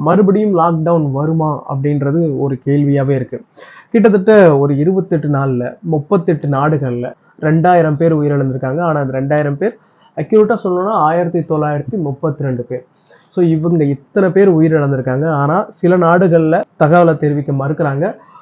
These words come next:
ரொம்ப முக்கியமான விஷயம் என்ன அப்படின்னா, இந்தியாவுல இது வரைக்கும் ஆறு பேர் இறந்திருக்காங்க. இன்னைக்கு சென்னையில மறைமலை நகரை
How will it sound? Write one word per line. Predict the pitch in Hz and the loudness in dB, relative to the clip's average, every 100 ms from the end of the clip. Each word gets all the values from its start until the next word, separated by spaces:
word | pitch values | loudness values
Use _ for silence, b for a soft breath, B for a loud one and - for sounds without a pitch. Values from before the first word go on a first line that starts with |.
| B | B
ரொம்ப | 202 226 | 2 4
முக்கியமான | 202 175 202 190 | 4 4 4 2
விஷயம் | 170 170 143 | 0 -2 -2
என்ன | 139 160 | -2 -2
அப்படின்னா, | 139 170 | -2 -4
இந்தியாவுல | 180 160 170 160 143 | -2 0 2 0 0
இது | 143 | -2
வரைக்கும் | 139 135 135 | -4 -4 -4
ஆறு | 127 139 | -4 -4
பேர் | 139 135 | -4 -4
இறந்திருக்காங்க. | 127 127 139 147 135 | -2 -4 -4 -4 -4
இன்னைக்கு | 143 151 147 - | -4 -6 -10 -10
சென்னையில | 139 135 135 123 - b b b b _ 147 | -6 -4 -4 -6 -10 b b b b _ -4
மறைமலை | 151 170 190 180 165 160 | 0 2 2 2 2 0
நகரை | 147 143 | 0 0